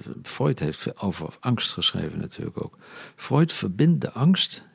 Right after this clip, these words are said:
ik vond dat een hele opmerkelijke parallel. Freud verbindt de angst met het moment dat het kind geboren wordt. Dat wil zeggen dat het gescheiden wordt van de moeder.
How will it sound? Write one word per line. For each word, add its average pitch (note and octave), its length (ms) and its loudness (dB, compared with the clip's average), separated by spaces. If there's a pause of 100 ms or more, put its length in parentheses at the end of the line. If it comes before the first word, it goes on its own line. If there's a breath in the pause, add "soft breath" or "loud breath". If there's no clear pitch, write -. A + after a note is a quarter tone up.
ik - 140 -16
vond B2+ 180 0
dat G#2+ 100 0
een G#2 120 0
hele D#3+ 280 2
opmerkelijke A2+ 680 -2
parallel. F2+ 500 -2 (400 loud breath)
Freud - 340 2
verbindt C3+ 420 0
de - 100 -2
angst - 380 -2 (380 loud breath)
met A#2+ 180 2
het A2 140 0
moment A2 520 2 (120)
dat A2 160 0
het G#2+ 160 -4
kind A#2+ 240 0
geboren G#2+ 520 0
wordt. G#2+ 240 -8
Dat - 180 -8
wil G2 100 -2
zeggen A2+ 280 -2
dat G#2 140 -4
het G2 120 -6
gescheiden D3+ 640 2
wordt C3 200 -2
van A2+ 180 -4
de G2+ 80 -4
moeder. F#2+ 300 -4